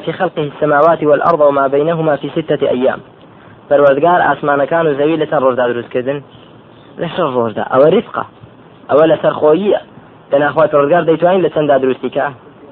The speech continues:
کون فەیەکونێک. لەمحەتەل بەسەرێکیش کەمتر پەروەردگار ئەرز و ئاسمانەکان دروستکە. بەڵێ. مع أنه قادر على أن يخلقها في لحظة،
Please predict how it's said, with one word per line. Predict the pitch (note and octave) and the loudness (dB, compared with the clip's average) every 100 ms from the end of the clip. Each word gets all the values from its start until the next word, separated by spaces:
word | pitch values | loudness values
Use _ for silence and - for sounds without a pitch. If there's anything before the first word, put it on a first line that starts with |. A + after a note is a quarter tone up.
| - - - | -20 -20 -6
کون | E3 E3+ | -4 2
فەیەکونێک. | E3 E3 A3+ D3+ G#2+ - | 2 2 0 0 -4 -6
لەمحەتەل | D3+ C#3 D3 D#3 | -6 -4 -2 0
بەسەرێکیش | D#3 D#3+ G3 F3 E3+ - | 0 2 0 0 -4 -4
کەمتر | D#3+ G3+ G3+ - - - | -2 -2 -4 -8 -16 0
پەروەردگار | D#3 D#3 F#3 E3+ | 2 4 2 4
ئەرز | F3 | 4
و | D#3+ | 2
ئاسمانەکان | D#3 D#3 D3 E3 D#3+ | 2 0 0 0 0
دروستکە. | C#3+ A#2+ - G2 - - - - - - - - C#3 | 2 0 -4 -10 -12 -20 -20 -20 -20 -20 -20 -8 0
بەڵێ. | C#3+ A2 - - - - - - - - - | 0 0 -8 -20 -20 -20 -20 -20 -20 -20 -4
مع | D3 A#2 D3+ | -2 0 0
أنه | F#3+ F3 | 0 0
قادر | E3+ G3+ G3 F3 | 2 2 4 2
على | C#3+ D3+ | 2 0
أن | D3+ | 0
يخلقها | D3 E3+ E3+ D#3 | -2 -2 0 -2
في | D3 C#3+ | 0 -4
لحظة، | D3+ B2 | -4 -4